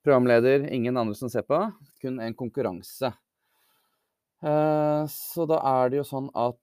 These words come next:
eh, Robbie, han blir først, eh, ferdig, og så er nissen ferdig, og dermed er Carolina dessverre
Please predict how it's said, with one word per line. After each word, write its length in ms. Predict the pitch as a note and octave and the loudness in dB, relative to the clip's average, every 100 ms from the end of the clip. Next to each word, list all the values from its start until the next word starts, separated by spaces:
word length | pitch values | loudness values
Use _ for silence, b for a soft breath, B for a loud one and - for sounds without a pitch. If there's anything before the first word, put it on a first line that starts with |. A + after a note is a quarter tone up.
| _ | _
eh, 280 | C3 B2+ B2+ | 2 4 4
Robbie, 320 | A#2 B2+ G3 A3+ - | 2 0 -2 -4 -6
han 240 | D#3 D#3 | -6 -4
blir 120 | D3 | -6
først, 380 | C#3+ C#3 - - | -4 -6 -8 -10
eh, 300 | D3 C#3+ C#3 | -2 0 0
ferdig, 300 | C3+ C#3+ G#3+ D4 - _ _ _ _ | 0 0 0 -4 -12 _ _ _ _
og 60 | D#3 | -10
så 180 | D3 C#3+ | -6 -4
er 240 | A#2+ A2+ | -2 -2
nissen 480 | C#3 G#3 - A3 A#3 | -4 -8 -10 -10 -4
ferdig, 400 | A#3 A3+ C#4 D4+ _ _ - | 0 2 0 -4 _ _ -4
og 60 | |
dermed 300 | F#3 D3 D#3 | -2 0 0
er 120 | B2+ B2 | -2 0
Carolina 560 | C#3 D3 A2+ G#2 A#2 | -2 0 0 0 0
dessverre 540 | C3 - G2 F2+ G#2+ | -2 -2 -2 0 -2